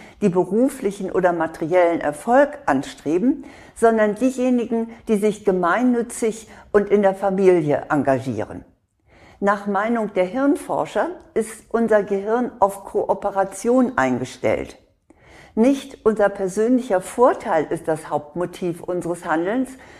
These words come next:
sondern der Wunsch nach sozialer Anerkennung. Und die bekommt man nun mal nicht auf einem Ego-Trip, sondern Sie bekommen sie am ehesten,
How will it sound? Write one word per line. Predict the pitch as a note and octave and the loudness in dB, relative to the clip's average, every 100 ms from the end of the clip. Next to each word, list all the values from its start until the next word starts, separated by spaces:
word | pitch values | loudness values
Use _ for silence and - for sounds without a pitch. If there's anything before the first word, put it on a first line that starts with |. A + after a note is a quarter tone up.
| - | 0
sondern | A3 A3 A3 | 2 2 0
der | F#3+ F3+ | 0 0
Wunsch | E3+ G3+ C4+ - - | 0 2 0 -2 -4
nach | G#3+ G#3 | -2 -2
sozialer | - G3+ - E3 D3 F#3 G3+ | -4 -6 -4 -2 0 0 -2
Anerkennung. | - D#3+ B2+ - C#3 F#2 - - _ _ _ _ G3 | -2 -2 -4 -6 -8 -8 -10 -18 _ _ _ _ -4
Und | F#3 F#3 | -4 4
die | C4+ A#3+ B3+ - | 4 6 2 2
bekommt | A3 G3+ - C#4+ - | 0 0 0 0 0
man | G#3+ A#3+ | 0 0
nun | A#3+ - - | -2 -4 -4
mal | E3+ F3 | 0 2
nicht | C#3+ E3+ - G3+ | 0 -2 -4 -6
auf | G3 | -2
einem | G#3 A#3+ - | 0 0 2
Ego-Trip, | B3 E3+ D3 - B2 - - - - - | 0 2 -2 -2 -4 -4 -20 -20 -20 0
sondern | G#3 G3 F3+ F3+ - | 2 2 -2 -8 -6
Sie | F3+ | -4
bekommen | F#3 - F#3 F3+ | -4 -2 0 0
sie | E3+ D#3 | -2 -2
am | D#3 - | -4 -2
ehesten, | F#3 A3+ A#3 - C#4 | 0 0 -2 0 0